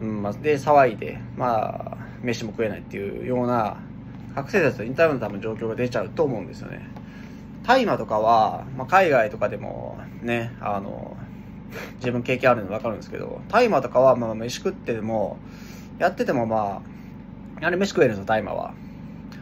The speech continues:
まあ、むしろお腹が減るぐらいで、まあ、そんなに、まあね、あの、まあ、害はないって言ったらおかしいですけど、まあ、ただ覚醒剤とか、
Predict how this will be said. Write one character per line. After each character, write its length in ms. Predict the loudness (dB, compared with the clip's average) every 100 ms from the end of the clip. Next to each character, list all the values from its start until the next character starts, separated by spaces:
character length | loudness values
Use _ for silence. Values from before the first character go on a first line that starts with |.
| -16 -10
ま 60 | -2
あ、 20 |
む 100 | 0
し 80 | 2
ろ 120 | 4
お 40 |
腹 220 | 4 4 4
が 60 |
減 120 | 4
る 60 | 4
ぐ 100 | 4
ら 100 | 4
い 80 | 2
で、 280 | -6 -8 -10 -12 -14 -14 -14 -14 -14 -14 -12 -10 -2
ま 80 | 0
あ、 40 |
そ 140 | 0
ん 80 | 0
な 80 | 0
に、 240 | 2 0
ま 600 | 0 2 4 2 -2 -6 -4
あ 20 |
ね、 280 | -2 -2 -4 -10 -12 -10
あ 180 | -8 -6
の、 280 | -6 -8 -8 -12 -12 -10
ま 60 | 2
あ、 20 |
害 160 | 4
は 80 | 6
な 80 | 2
い 20 |
っ 20 |
て 40 | 0
言 80 | -2
っ 20 |
た 60 |
ら 60 | -2
お 20 |
か 80 | -4
し 60 | -8
い 20 |
で 80 | -10
す 80 |
け 80 | -10
ど、 200 | -10 -10 -12 -12 -12 -12 -12 -12 -2
ま 60 |
あ、 20 |
た 80 | 4
だ 80 | 6
覚 200 | 6 4
醒 120 | 4
剤 200 | 6 6
と 80 | 4
か、 580 | 2 2 0 -4 -8